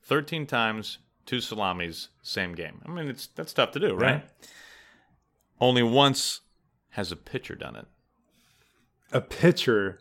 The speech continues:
Speaker 2: who hit two grand slams.
Speaker 1: You just asked the question yourself. Who is
Speaker 2: Wow.
Speaker 1: that pitcher?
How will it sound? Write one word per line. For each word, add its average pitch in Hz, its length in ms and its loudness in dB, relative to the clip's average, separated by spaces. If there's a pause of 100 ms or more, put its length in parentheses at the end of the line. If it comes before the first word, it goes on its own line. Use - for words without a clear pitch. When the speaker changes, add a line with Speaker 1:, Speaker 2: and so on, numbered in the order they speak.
(120)
Speaker 2:
who 143 160 4
hit 131 260 2
two 165 280 4
grand 147 360 2
slams. 113 640 -4 (280)
Speaker 1:
You 90 140 -4
just 92 160 -2
asked 95 220 0
the 101 80 -6
question 101 360 -2
yourself. - 540 -14 (360)
Who 127 200 -2
is 120 80 2
Speaker 2:
Wow. 127 300 0
Speaker 1:
that - 20 -8
pitcher? - 320 -10